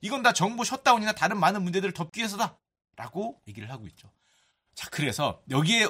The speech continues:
오늘 소개시켜드릴 수 없는 어마무시한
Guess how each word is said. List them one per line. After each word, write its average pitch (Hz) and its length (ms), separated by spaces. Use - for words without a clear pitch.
오늘 190 260
소개시켜드릴 285 880
수 - 160
없는 277 600
어마무시한 262 1080